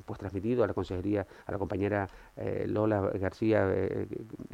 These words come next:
en ese, en prepara-, preparar los presupuestos dos mil veintitrés, eh, lo que estamos planteando ya sí vamos a ir a inversión. A muchos agricultores, ganaderos o pescadores que necesitan hacer inversión, eh, para mejorar sus explotaciones, su,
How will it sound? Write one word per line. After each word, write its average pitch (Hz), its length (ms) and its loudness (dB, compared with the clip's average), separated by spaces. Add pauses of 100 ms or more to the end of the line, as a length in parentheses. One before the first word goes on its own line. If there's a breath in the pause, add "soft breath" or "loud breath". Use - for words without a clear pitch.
(260)
en 104 100 0
ese, 101 220 0
en 95 60 -2
prepara-, 95 440 2
preparar 101 340 0
los 104 120 2
presupuestos 98 420 -4
dos 98 80 -4
mil 101 160 -2
veintitrés, 107 680 2 (420 loud breath)
eh, 110 420 8
lo 117 140 4
que 107 60 0
estamos 127 200 2
planteando 120 460 4
ya 127 240 4
sí - 160 0
vamos 110 240 4
a 104 40 0
ir 101 60 2
a 95 40 0
inversión. 95 400 -2 (360 loud breath)
A - 100 -6
muchos 98 360 0
agricultores, 101 540 6
ganaderos 98 400 0
o - 20 0
pescadores 107 560 6 (280 loud breath)
que 110 100 6
necesitan 107 500 4
hacer 101 240 2
inversión, 101 600 2 (320 loud breath)
eh, 101 180 6
para 95 220 4
mejorar 92 340 2
sus 95 140 -4
explotaciones, 120 840 4
su, 101 320 0